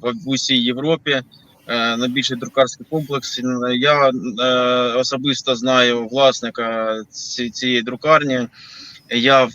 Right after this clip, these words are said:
групі компанії "Фактор", е, саме ц-, їй належить ця друкарня, пропрацював більше десяти років, е, став там, в принципі, сформувався як керівник. Тому для мене сьогодні ця трагедія, ну, скажімо так, особиста трагедія, тому що,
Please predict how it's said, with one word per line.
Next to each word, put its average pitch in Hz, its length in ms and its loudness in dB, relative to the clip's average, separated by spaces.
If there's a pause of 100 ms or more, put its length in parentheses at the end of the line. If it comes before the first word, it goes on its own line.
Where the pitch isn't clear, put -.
групі 139 320 -2
компанії 131 600 2
"Фактор", 120 520 2
е, 117 420 -2
саме 127 420 0
ц-, - 300 -10
їй 127 200 2
належить 120 500 0
ця 117 300 -2
друкарня, 113 520 -2
пропрацював 120 680 0
більше 120 240 -6
десяти 117 400 -6
років, 131 400 -6 (100)
е, 117 160 -4
став 123 380 -2
там, 120 160 -4
в 101 40 -14
принципі, 117 480 -8
сформувався 127 500 -2
як - 120 -8
керівник. 131 460 -4 (600)
Тому 131 400 0
для 123 180 0
мене 127 760 0
сьогодні 127 500 -2
ця 123 180 -2
трагедія, 123 640 0
ну, 120 180 -4
скажімо 120 340 -4 (160)
так, 123 160 2 (220)
особиста 120 680 -4
трагедія, 127 500 -2
тому 123 260 -4
що, 117 420 -4